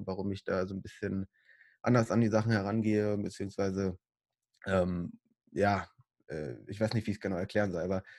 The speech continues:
ähm, es ist so, das Hören ist, ist viel wichtiger, als man denkt und, äh, die meisten unterschätzen das tatsächlich sehr schnell, dass, äh, ähm,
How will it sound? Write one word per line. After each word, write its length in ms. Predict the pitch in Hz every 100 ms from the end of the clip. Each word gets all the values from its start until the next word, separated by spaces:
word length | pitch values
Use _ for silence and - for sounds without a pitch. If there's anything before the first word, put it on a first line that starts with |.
| - - -
ähm, 340 | 101 95 95 -
es 120 | 131
ist 200 | 143 -
so, 440 | 135 131 127 - - _ _ _ _ _ _
das 140 | 113 135
Hören 380 | 131 123 120
ist, 480 | 107 107 - - - - -
ist 260 | - 123 135 -
viel 180 | 131 117
wichtiger, 300 | 113 117 104
als 100 | 98
man 120 | 98
denkt 300 | 90 101 98 -
und, 300 | 90 90 -
äh, 160 | 92
die 60 | 90
meisten 280 | 95 104 90
unterschätzen 440 | 82 - 82 85
das 100 | 85
tatsächlich 440 | - - 92 - 92
sehr 100 | 82
schnell, 300 | - 87 90
dass, 340 | 87 - -
äh, 180 | - 71 - _ - - _ _ -
ähm, 560 | 90 87 85 80 73